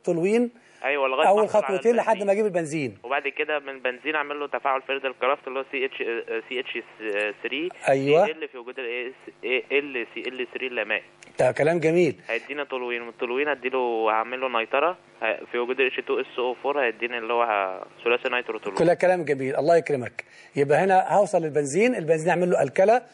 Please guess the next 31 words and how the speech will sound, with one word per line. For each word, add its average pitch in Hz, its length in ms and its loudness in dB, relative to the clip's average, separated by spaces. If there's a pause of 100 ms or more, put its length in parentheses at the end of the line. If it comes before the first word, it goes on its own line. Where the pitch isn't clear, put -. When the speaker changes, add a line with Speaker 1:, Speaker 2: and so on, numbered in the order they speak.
(240)
Speaker 1:
وبعد 180 360 4
كده 196 220 2
بعمل 185 260 4
عملية 190 340 2
نيترة 170 520 4 (440)
لل-، 147 340 4
للناتج 147 680 4
الألكلة 160 440 2
اللي 156 100 4
هو 160 100 6
التولوين، 185 520 0 (300)
هيديني 151 380 4
ثلاثي 185 680 4 (240)
نيترو، 175 720 4 (420)
آه، 156 240 6
فينول. 135 400 0 (1040)
يبقى 156 240 4
ده 196 140 6
مر-، 190 220 2
طب 170 160 0
في 247 260 -2
سؤال 247 340 4
دايمًا 240 240 4
يجي 214 160 -2
كتير 240 280 4
في 226 60 -2
الامتحانات 202 460 0
يقول 220 100 2
لي 214 60 2
مركبات 190 520 4
النيترو 220 600 2